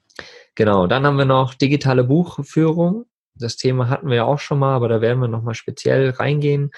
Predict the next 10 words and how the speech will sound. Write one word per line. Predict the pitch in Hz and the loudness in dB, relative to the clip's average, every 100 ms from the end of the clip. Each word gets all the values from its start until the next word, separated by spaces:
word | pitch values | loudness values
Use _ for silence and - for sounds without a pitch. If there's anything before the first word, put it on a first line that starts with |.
| - - - _ _ | -16 -20 -20 _ _
Und, | 113 123 123 127 123 | 2 4 2 -2 -4
äh, | - 110 | -2 -2
dann | 110 101 131 | 0 0 0
werden | 160 | 0
wir | 135 127 | 2 2
nochmal | 123 131 123 | 0 -2 -2
ein | |
bisschen | 135 - 120 | -2 -2 -4
spirituell | - - 151 160 - - 151 | -4 -2 0 0 0 2 2
auch | 107 127 139 | 2 0 -2